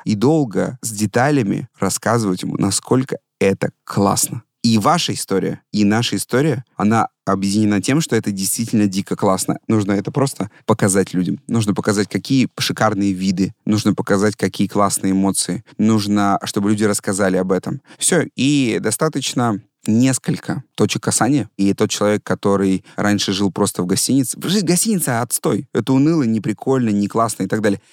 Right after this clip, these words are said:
Я недавно вот был относительно в глэмпинге. Тоже недавно, время быстро. Когда мы ехали на Burning Man, мы по дороге заехали в глэмпинг в каньоне.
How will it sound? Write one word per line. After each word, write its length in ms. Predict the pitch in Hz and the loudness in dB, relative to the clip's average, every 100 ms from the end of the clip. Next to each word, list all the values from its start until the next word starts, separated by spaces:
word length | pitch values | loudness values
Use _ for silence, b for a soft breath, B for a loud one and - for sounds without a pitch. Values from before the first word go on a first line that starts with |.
| b | b
Я 180 | 104 117 | 0 2
недавно 420 | 110 120 123 110 | 2 2 2 0
вот 140 | 101 | -2
был 180 | 95 110 | 0 0
относительно 600 | - 98 95 101 - 98 | 0 -2 -4 -4 -2 -2
в 60 | 92 | 2
глэмпинге. 520 | 127 170 113 92 - _ | 0 0 0 -2 -4 _
Тоже 180 | - 92 | -4 0
недавно, 300 | 92 90 92 - | 2 2 0 2
время 240 | 98 98 | 2 2
быстро. 280 | - 98 - B B | 0 -6 -6 B B
Когда 160 | 104 | 2
мы 240 | 117 113 113 | 4 2 0
ехали 640 | 104 117 - 101 98 98 | 0 -2 0 0 2 2
на 520 | 98 98 101 101 101 98 | 2 0 0 0 0 0
Burning 380 | 98 113 104 104 | 0 2 2 0
Man, 200 | 156 226 _ - | 0 -4 _ -4
мы 100 | 104 | -2
по 100 | 113 | 2
дороге 260 | 110 127 104 | 2 2 0
заехали 500 | 104 113 113 104 98 | 0 0 0 -2 -2
в 200 | 87 87 | -4 -4
глэмпинг 640 | 98 117 123 98 92 - | 0 2 2 0 -2 -6
в 100 | - | -10
каньоне. 520 | - 98 101 98 135 | 0 2 4 2 -2